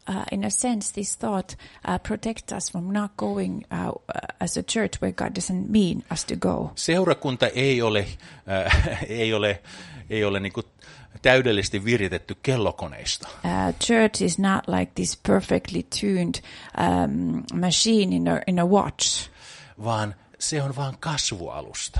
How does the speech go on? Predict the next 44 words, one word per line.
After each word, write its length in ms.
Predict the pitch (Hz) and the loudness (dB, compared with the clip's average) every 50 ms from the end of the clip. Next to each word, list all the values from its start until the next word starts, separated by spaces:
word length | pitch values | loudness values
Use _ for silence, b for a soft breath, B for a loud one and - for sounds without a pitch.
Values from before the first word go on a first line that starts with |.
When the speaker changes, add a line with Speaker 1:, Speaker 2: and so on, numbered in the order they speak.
| - - | -2 0
Speaker 1:
But 140 | 233 226 233 | 0 0 0
it's 240 | 233 - - 247 233 | -2 -2 -2 -2 -4
a 40 | - - | -2 -2
place 420 | 277 277 269 254 233 208 - - - | -2 0 2 2 2 0 0 -2 -2
to 80 | - - - - | -4 -8 -6 -2
grow, 320 | 226 226 202 160 - 165 156 B B B B - | 0 2 2 2 0 -4 -6 B B B B 0
Speaker 2:
jossa 300 | 131 123 - - - 127 | 0 2 2 2 2 2
Jumalan 560 | 131 147 175 185 180 170 147 135 120 117 117 | 2 4 4 4 4 4 4 4 2 2 0
antamat 460 | 113 113 113 - 120 107 107 104 - | 0 -2 -2 -2 -4 -4 -2 -2 -2
siemenet 720 | - - - 143 135 127 117 104 98 92 90 87 - - - | -2 -2 -2 0 0 0 0 0 -2 -4 -4 -6 -8 -8 -10
ja 80 | - - | -10 -8
ihmiset 560 | 110 117 113 117 101 87 - 95 85 - - | -8 -8 -8 -8 -8 -8 -8 -8 -10 -8 -8
voivat 400 | 95 95 92 90 - 87 - - - | -6 -6 -4 -4 -6 -8 -8 -4 -4
vapaasti 560 | 113 95 - - 90 80 78 - - - - - | -4 -4 -2 -2 -4 -4 -4 -6 -10 -10 -14 -10
kasvaa. 520 | - - 85 78 - - - - - - - 202 | -6 -6 -6 -4 -4 -6 -6 -8 -12 -8 -4 -2
Speaker 1:
where 140 | 202 214 | -2 -2
the 100 | 208 202 | -2 -2
seeds 580 | 190 - - - 233 240 233 226 220 214 - - | -2 -2 -2 0 0 0 0 0 -2 -4 -4 -6
and 160 | - 190 190 - | -6 -6 -6 -4
people 380 | - 220 214 208 - - 170 - | -4 -6 -6 -4 -4 -4 -4 -4
that 180 | - - - - | -4 -6 -6 -6
God 220 | - 196 185 190 - | -4 -2 -2 -2 -2
has 200 | 190 190 - - - | -4 -6 -6 -6 -2
given 380 | 226 220 208 196 180 185 185 - | 0 0 0 0 -2 -4 -4 -4
can 160 | - 175 175 | -6 -6 -6
freely 440 | - - - 262 254 233 185 - - - | -6 -4 -2 0 0 0 0 -2 -4 -6
grow. 380 | - - 156 160 - - - 156 - - - - - | -4 -2 0 0 0 0 -2 -6 -8 -12 -12 -4 -2
Speaker 2:
Miksi 240 | 170 180 - - | 0 0 0 2
meillä 200 | 190 165 156 151 | 2 4 4 4
on 60 | 151 151 | 6 6
ohjelmaa? 680 | 160 165 160 139 127 101 87 80 73 73 58 52 - - - | 6 6 6 4 2 2 0 0 -2 -8 -12 -12 -14 -6 -2
Speaker 1:
Why 160 | 208 214 226 220 | 0 0 2 2
do 100 | 220 208 208 | 0 -2 0
we 80 | 208 196 | 0 0
have 120 | 214 220 - - | 0 -2 -2 -2
program? 560 | - 226 262 277 269 - - - 151 165 156 151 151 - | 0 0 0 0 -2 -2 -4 -2 0 0 -2 -2 -4 -2
Speaker 2:
Ainoastaan, 760 | - 143 165 190 202 208 190 180 160 - - - 151 139 143 151 | 0 2 4 6 6 6 6 6 6 6 2 2 0 0 2 2
jotta 240 | 147 143 - 147 | 2 0 0 0
meillä 260 | 143 147 147 143 143 143 | 2 2 2 2 2 2
olisi 260 | 147 147 143 - 147 | 2 2 2 0 -2
kasvualusta. 880 | - - 185 165 147 - - - 95 87 - 60 - - - - 240 | 0 0 2 2 2 2 0 -2 -6 -6 -6 -6 -8 -8 -2 0 2
Speaker 1:
Only 380 | 262 277 269 254 233 214 208 196 | 2 4 4 2 2 2 0 0
to 160 | - - 214 | 0 -2 -2
have 160 | 208 185 185 | 0 0 0